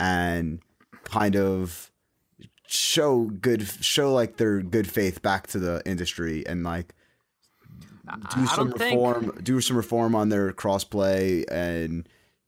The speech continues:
Speaker 1: s-, highlight some great indie titles that are P S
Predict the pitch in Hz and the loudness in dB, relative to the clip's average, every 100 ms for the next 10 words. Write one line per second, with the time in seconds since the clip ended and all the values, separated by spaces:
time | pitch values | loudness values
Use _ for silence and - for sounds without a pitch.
0 | _ - - - - - 107 113 107 98 | _ -20 -18 -12 -12 -6 0 2 2 0
1 | - 104 98 82 - 90 87 - 104 104 | 0 0 0 -2 -6 -14 -12 -4 2 2
2 | 101 - 104 98 98 92 92 90 90 87 | 2 0 -2 0 -2 0 0 0 0 -2
3 | 85 - 110 95 - | -4 -4 -2 0 -2